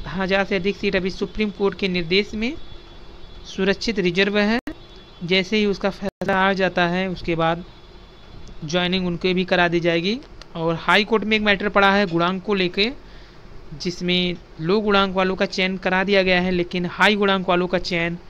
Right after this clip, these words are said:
नहीं हो पाया है। एक सौ छः पे हरदोई जनरल कास्ट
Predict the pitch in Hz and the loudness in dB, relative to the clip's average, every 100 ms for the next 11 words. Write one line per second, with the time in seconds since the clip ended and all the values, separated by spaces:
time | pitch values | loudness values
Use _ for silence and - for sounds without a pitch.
0 | - - 156 160 180 160 143 139 143 143 | -16 -10 -6 -2 -2 -2 -2 -4 -4 -4
1 | 139 - - - - - 196 220 - 233 | -6 -10 -18 -18 -14 -2 0 2 0 -2
2 | - 220 220 208 220 - - - - 175 | 0 0 2 0 0 -4 -10 -12 -2 0
3 | 170 180 202 226 277 - - - - - | 2 2 2 0 -4 -12 -20 -20 -20 -20
4 | - 160 165 196 202 220 226 262 - | -8 -4 -2 -2 -2 0 -2 -2 -10